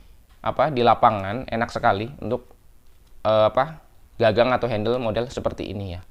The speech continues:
Tuh. Masya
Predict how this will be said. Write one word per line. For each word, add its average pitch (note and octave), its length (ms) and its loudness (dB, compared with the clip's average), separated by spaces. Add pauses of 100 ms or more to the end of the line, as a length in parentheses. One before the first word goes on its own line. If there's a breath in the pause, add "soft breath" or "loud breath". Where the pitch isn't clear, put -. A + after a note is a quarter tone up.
(460)
Tuh. F2+ 160 -10 (3500)
Masya F2+ 480 -6